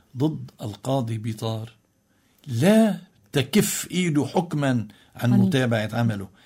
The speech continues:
Speaker 1: يعني هاي القضية بالرغم من خطورتها منا كافت له إيده قانونا.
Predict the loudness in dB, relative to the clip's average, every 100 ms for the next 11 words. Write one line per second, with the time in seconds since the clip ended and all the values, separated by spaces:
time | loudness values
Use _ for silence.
0 | _ -6 -4 0 0 0 0 2 2 2
1 | -2 0 2 4 2 0 -2 -2 -2 0
2 | -2 -6 -10 -20 0 4 6 6 4 2
3 | -2 0 -4 -4 -2 -2 0 0 0 0
4 | 0 0 -4 -8